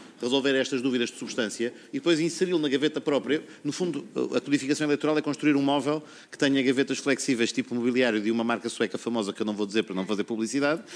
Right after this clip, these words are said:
mas no fundo em que definimos em que local é que depois inserimos normas que são idênticas para todos. E depois, se as normas tiverem que ser alteradas, alteram-se no futuro Código Eleitoral ou no Código de Procedimento Eleitoral,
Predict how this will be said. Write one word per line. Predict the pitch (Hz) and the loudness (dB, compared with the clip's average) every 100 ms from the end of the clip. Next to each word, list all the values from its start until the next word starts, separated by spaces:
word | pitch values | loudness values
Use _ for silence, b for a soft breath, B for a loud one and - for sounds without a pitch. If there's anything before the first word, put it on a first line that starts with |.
| B - | B -2
mas | 139 | 2
no | 156 | 2
fundo | 165 160 | 0 0
em | 143 | 0
que | - | 0
definimos | - 160 175 185 - | -2 2 2 0 0
em | 165 | 0
que | 160 | 0
local | 170 - 175 180 175 | -2 0 0 -2 -2
é | 175 | -4
que | |
depois | - 180 170 | 0 0 0
inserimos | 175 185 185 190 - B - | -2 0 -2 -4 -8 B -4
normas | 180 185 - | -2 0 -2
que | |
são | 185 | 0
idênticas | 180 180 165 170 | 2 2 0 0
para | 196 | 2
todos. | 214 175 - B - | 2 0 -8 B -6
E | |
depois, | 165 208 | 0 0
se | 139 | 2
as | 120 | 0
normas | 139 135 | 0 0
tiverem | 156 151 156 | 0 0 0
que | |
ser | 175 | 0
alteradas, | 170 170 190 226 240 - | 0 0 -4 -4 -6 -4
alteram-se | 175 185 143 110 - | 0 0 0 -2 -4
no | 135 | -4
futuro | 123 - 131 | -4 -4 -2
Código | 131 123 135 | 0 2 2
Eleitoral | 135 139 156 220 185 | 0 0 -2 -2 -4
ou | |
no | 127 | -2
Código | 135 131 | -2 -2
de | - | -4
Procedimento | 135 139 | -6 -2
Eleitoral, | 151 151 165 190 | -2 -2 -2 -2